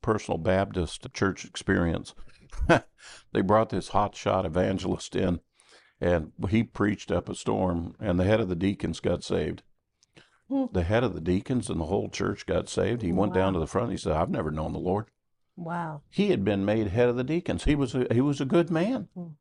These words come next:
Speaker 1: He had participated completely in everything was going on. All the others had yielded to his leadership. He was a good man.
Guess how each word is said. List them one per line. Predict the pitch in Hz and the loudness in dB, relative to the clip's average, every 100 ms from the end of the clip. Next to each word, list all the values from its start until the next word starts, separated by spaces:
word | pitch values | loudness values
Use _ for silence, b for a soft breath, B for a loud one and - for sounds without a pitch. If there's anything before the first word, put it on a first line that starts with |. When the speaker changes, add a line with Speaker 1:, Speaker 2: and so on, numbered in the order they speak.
| _ _ _ _ | _ _ _ _
Speaker 1:
He | 185 214 | 0 2
had | 220 - | 2 0
participated | 220 - 180 - - 170 156 160 - | -2 2 2 0 -4 -2 -2 -2 -2
completely | 165 - 175 202 151 113 | -2 2 4 4 2 2
in | 101 98 | 2 2
everything | 98 175 175 160 151 | 2 2 0 2 2
was | 147 131 | 0 -2
going | 160 151 139 | -2 0 2
on. | 113 | 4
All | 95 123 143 | 4 4 4
the | 143 | 4
others | 147 147 131 B B B B | 4 2 -2 B B B B
had | 123 120 | 0 0
yielded | - 104 131 143 135 135 139 | 0 2 4 4 2 -2 -2
to | 120 | -2
his | 139 123 - | -2 -4 -2
leadership. | 131 170 160 135 92 - - | -2 0 -2 -2 -4 -4 -4
He | 131 | -2
was | 240 277 | 0 0
a | |
good | - 190 175 | 2 2 2
man. | 180 208 175 | 0 0 -2